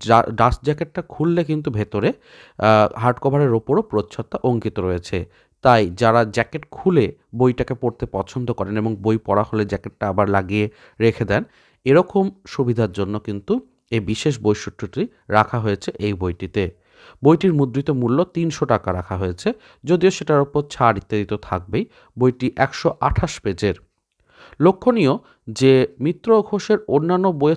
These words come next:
তুলনায় এই বইয়ের পৃষ্ঠা একটু বেশি ভালো লেগেছে আমার।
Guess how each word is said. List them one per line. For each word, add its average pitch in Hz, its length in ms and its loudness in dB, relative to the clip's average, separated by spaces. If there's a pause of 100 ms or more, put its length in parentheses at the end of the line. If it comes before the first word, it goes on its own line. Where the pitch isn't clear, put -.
তুলনায় 156 340 -2 (100)
এই 139 180 0
বইয়ের 165 280 0
পৃষ্ঠা - 400 -6
একটু 170 180 -2
বেশি 113 380 -2
ভালো 104 260 4
লেগেছে 107 400 -2
আমার। 101 240 0